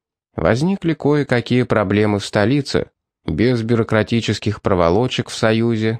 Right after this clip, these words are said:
не обходилась ни одна процедура. Десятки финансовых документов, списки экипажей и десантных групп, перечень гражданских специалистов. Олесь, не глядя, подписывал бумаги. Пусть Аята разбирается с чиновниками.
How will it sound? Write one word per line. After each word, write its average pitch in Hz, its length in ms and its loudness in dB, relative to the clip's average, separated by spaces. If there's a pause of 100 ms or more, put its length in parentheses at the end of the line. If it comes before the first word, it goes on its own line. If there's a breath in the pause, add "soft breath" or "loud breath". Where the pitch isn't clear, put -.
не - 120 -2
обходилась 160 760 -2
ни 139 140 4
одна 113 360 0
процедура. 95 760 0 (440)
Десятки 139 680 0
финансовых 127 720 0
документов, 113 800 0 (160)
списки - 580 -2
экипажей 135 680 0
и - 160 -2
десантных 113 680 0
групп, 131 400 0 (280)
перечень 143 520 0
гражданских 110 720 0
специалистов. 98 1000 -2 (360)
Олесь, 139 420 0
не 127 160 2
глядя, 139 400 0
подписывал 110 680 0
бумаги. 90 600 0 (300)
Пусть - 280 -4
Аята 160 480 0
разбирается 95 680 0
с - 20 -4
чиновниками. 92 920 0